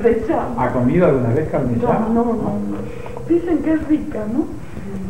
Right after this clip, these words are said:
Speaker 1: Este, yo no, porque la veo me-, después de todo, este, digo, a lo mejor, eh, este hombre tendría cosas más urgentes. Eh, fue el de Brasil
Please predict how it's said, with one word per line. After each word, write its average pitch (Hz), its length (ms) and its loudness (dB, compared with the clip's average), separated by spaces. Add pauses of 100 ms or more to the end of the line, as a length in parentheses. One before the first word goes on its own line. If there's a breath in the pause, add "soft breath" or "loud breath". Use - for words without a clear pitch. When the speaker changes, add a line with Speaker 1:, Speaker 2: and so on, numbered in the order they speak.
(140)
Speaker 1:
Este, 226 640 2
yo 359 180 0
no, 311 360 4
porque 233 480 0
la 233 120 2
veo 302 220 2
me-, 285 140 0
después 208 280 -4
de 190 80 0
todo, 190 420 -4
este, 165 540 -8
digo, 170 200 -8 (800)
a 185 80 -6
lo 180 100 -4
mejor, 202 380 -4
eh, 165 180 -2 (280)
este - 180 -6
hombre 185 400 -4
tendría 175 520 -4 (340)
cosas 165 400 -8
más - 120 -10 (180)
urgentes. 165 500 -10 (1000 loud breath)
Eh, 175 280 -4 (100)
fue 214 300 4
el 180 100 0
de 180 60 -4
Brasil 196 640 -6